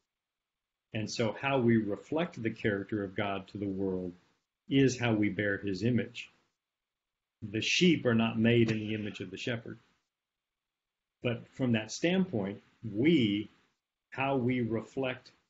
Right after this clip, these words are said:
the image of the shepherd, how we reflect the shepherd to the world, shows the world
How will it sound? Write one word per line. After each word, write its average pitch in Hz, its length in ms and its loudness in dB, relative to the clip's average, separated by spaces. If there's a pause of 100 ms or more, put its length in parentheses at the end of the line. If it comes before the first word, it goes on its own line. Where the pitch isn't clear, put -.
(380)
the 113 220 4
image 123 280 2
of 98 120 -4
the 98 80 -6
shepherd, 120 560 -4
how 143 160 -6
we 123 180 0
reflect 107 440 -6
the - 60 -12
shepherd - 380 -6
to 110 80 -6
the 98 80 -10
world, 104 400 -2
shows 127 520 0
the 117 80 0
world 101 440 0